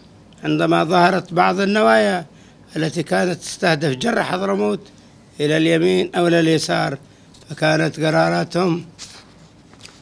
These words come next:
فكانت قرارات القيادات العسكرية والأمنية موحدة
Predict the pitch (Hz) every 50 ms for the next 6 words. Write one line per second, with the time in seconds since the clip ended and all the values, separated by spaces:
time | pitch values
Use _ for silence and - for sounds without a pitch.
0 | - - - - - - - - 139 147 147 151 151 - 180 180 185 175 - -
1 | 185 185 170 180 185 185 196 196 190 - 185 175 185 185 190 185 196 196 185 196
2 | 190 175 175 - - - 196 202 202 202 180 151 - - - - - - - -
3 | - 165 180 - - - 233 233 233 233 233 226 226 220 226 233 185 135 139 170
4 | 180 175 165 -